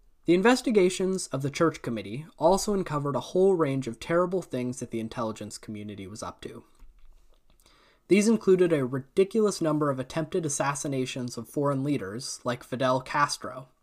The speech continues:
They also uncovered the N S A's watch list and one of the most terrifying potential subversions of human rights we will talk about today, the S I list.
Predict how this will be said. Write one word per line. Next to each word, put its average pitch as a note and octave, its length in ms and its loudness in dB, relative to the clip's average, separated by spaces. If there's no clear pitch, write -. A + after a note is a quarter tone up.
They D3+ 80 0
also G3 380 6
uncovered C3+ 560 -2
the C3 140 -2
N D#3+ 160 2
S D#3+ 200 0
A's C#3+ 300 -2
watch G#3 300 2
list - 460 -12
and E3+ 420 0
one E3 240 0
of G3+ 100 -2
the G3 100 0
most D#3+ 300 -2
terrifying G#3 640 0
potential E3+ 540 -2
subversions C#3+ 720 -2
of A#2+ 100 -10
human E3 320 0
rights C3 380 -4
we B2 100 -2
will C#3 80 -2
talk F3+ 260 6
about A#2 240 -2
today, G2 400 -10
the B2 200 -6
S E3 260 0
I B2 280 4
list. - 560 -12